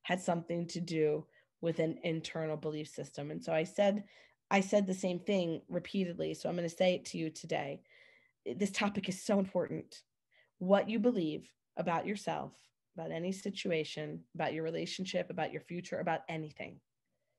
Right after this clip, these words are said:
will dictate your thoughts on a moment-to-moment basis. And your thoughts ultimately dictate who you are and what you do, period.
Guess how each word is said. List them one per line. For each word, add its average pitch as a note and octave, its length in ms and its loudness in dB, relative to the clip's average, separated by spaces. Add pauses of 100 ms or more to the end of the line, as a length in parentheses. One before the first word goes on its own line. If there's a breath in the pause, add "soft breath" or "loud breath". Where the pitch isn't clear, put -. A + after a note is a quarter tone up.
(640)
will F3+ 140 0
dictate F3 460 0
your A3 160 -2
thoughts - 520 -4
on D#3+ 120 -2
a D#3 40 -2
moment-to-moment D#3 720 -4
basis. - 640 -6 (840 soft breath)
And D#3 280 0 (100)
your D#3 200 0 (220)
thoughts - 720 2 (640)
ultimately E3 640 6
dictate D3+ 640 -4 (240)
who F#3 140 0
you E3 200 2
are D3 140 2
and D#3 100 -4
what D#3 120 -6
you D3+ 80 -6
do, - 160 -6 (880)
period. - 420 -6